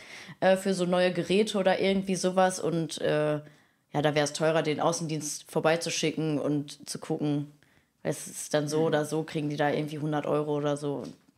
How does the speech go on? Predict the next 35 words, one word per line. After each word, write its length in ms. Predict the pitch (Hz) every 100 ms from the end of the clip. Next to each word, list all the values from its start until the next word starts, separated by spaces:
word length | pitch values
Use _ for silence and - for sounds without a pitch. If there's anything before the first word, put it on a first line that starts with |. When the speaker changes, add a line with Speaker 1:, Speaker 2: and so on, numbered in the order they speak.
| _
Speaker 1:
das 220 | - -
war's. 340 | - - - - _ -
Also 160 | 156
es 160 | 147 -
wird 100 | -
dann 80 | 151
auch 100 | 143
nicht 120 | 143
mehr 120 | 151
so 100 | 147
mega 280 | 151 147 147
viel 160 | - -
gemacht. 300 | 151 147 - - - -
Aber 240 | 165 180
wie 80 | 175
gesagt, 320 | 175 170 170
auch 220 | 160 156
alles 540 | - 175 170 - - - _ _ _ _ _ _ -
ganz 160 | 175 180
unterschiedlich. 640 | - 143 143 165 160 151
Ich 80 | 160
kenn 340 | - 165 160 160
Handhabungen 640 | 170 160 170 165 165 160
wirklich 300 | 170 170 185
von 320 | 175 170 160 - - - - _ -
Jobcenter 480 | 214 214 180 175
zu 40 | 156 180
Jobcenter, 640 | 185 - 170 180 160 160 _ _ _ _ _ _
können 140 | -
die 120 | 170 -
komplett 380 | - 156 185
unterschiedlich 500 | 175 143 165 151 143
arbeiten. 480 | - 147 151 - 147 147 -
Speaker 2:
Hm. 220 | 139 127 - - _ _ _ - - - - - _ _ _ _ _ _ - _ _ _ -
Ähm, 380 | 139 135 135